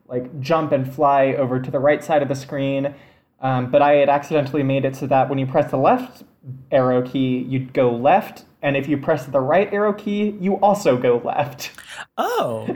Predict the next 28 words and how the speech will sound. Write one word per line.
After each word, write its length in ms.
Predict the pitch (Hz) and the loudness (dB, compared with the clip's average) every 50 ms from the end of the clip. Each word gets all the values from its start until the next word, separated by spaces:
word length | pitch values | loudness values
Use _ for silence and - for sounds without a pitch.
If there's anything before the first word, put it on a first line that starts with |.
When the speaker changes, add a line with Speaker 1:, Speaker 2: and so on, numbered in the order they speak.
| - - | 4 4
Speaker 1:
<laughs> 880 | 277 277 254 226 - 277 262 - 233 - - - - - 220 - - - - - _ _ _ _ _ - | 6 6 6 6 6 4 6 6 2 2 2 0 0 0 -2 -2 -2 -10 -18 -20 _ _ _ _ _ -4
Speaker 2:
Yeah, 220 | 220 233 220 208 | -2 -2 0 0
that's 180 | 202 247 240 - | 0 -2 -2 -4
a 80 | 302 | -6
problem. 640 | - - 208 165 135 120 143 143 165 208 254 262 - _ - - - - - | -2 -2 0 0 0 -2 -2 -2 -2 -2 -2 -4 -8 _ -16 -14 -14 -12 -4
Speaker 1:
Yeah. 440 | - 160 - - - 143 - - - - - _ _ _ _ _ _ _ _ _ _ | 0 2 2 2 2 -2 -4 -4 -8 -16 -20 _ _ _ _ _ _ _ _ _ _
Speaker 2:
Yeah. 360 | - 151 127 120 123 135 135 - _ _ _ _ _ _ _ _ _ _ _ _ _ | -4 -2 -2 -2 -4 -6 -8 -12 _ _ _ _ _ _ _ _ _ _ _ _ _
Speaker 1:
The 140 | 170 202 202 | 0 2 4
idea 180 | 190 202 220 | 4 6 6
was 160 | 202 190 180 185 | 6 4 4 4
to 100 | 208 185 | 2 2
make 200 | 156 156 156 175 | 2 2 2 2
an 80 | 151 | 2
intentionally 640 | 143 143 135 139 147 135 131 131 135 120 117 117 117 | 2 0 0 0 0 0 0 0 0 2 2 2 2
bad 280 | 110 110 110 117 127 - | 2 0 0 -2 -4 -6
game, 280 | - - - - - | -8 -8 -8 -10 -12
so 180 | - - 143 143 | -6 0 2 4
I 60 | 143 | 4
don't 200 | 143 156 147 - | 4 4 2 2
feel 180 | - 143 127 127 | 2 0 0 2
so 200 | - 147 123 117 | 2 2 2 2
bad 200 | - 120 - - | 0 -2 -2 -4
about 320 | - - - 185 147 - | -8 -4 -2 -2 0 0
it. 420 | 202 - 233 254 254 - - - - - - - - | 2 2 4 4 2 0 -2 -4 -10 -12 -10 -10 -8
<laughs> 220 | - 165 160 - | -8 -8 -8 -6
Speaker 2:
Yeah, 360 | - 160 143 120 104 107 113 - _ _ _ _ _ _ _ | -4 -2 -2 -2 -2 -4 -8 -10 _ _ _ _ _ _ _
that's 180 | 185 180 - | -4 -2 -2
fair. 440 | - - 123 110 110 107 117 123 | -2 -2 -2 -2 -2 -2 -4 -8